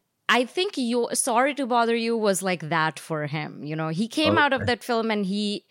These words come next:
Speaker 1: his mind, like, he, he was completely radicalized. He was like, "Landlords are thieves." You know, he wrote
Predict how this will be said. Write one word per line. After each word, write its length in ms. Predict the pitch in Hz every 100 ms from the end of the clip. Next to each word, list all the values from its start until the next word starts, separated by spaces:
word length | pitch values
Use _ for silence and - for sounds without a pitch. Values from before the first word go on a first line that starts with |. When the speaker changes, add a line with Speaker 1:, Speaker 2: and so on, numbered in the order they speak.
| _ _ _ _ _ -
Speaker 1:
his 300 | 202 226 208
mind, 460 | 226 226 233 247
like, 260 | 240 220 -
he, 560 | - 220 226 220 208 -
he 480 | - - 220 226 220 196
was 120 | 220
completely 520 | - 214 - 233 220
radicalized. 420 | 190 180 - 180
He 100 | 180
was 120 | 170
like, 160 | 180 -
"Landlords 580 | 165 190 277 302 320 269
are 100 | 302
thieves." 720 | - 240 208 202 196 185 - - - - - -
You 60 | 208
know, 80 | 190
he 180 | 180 202
wrote 320 | 208 226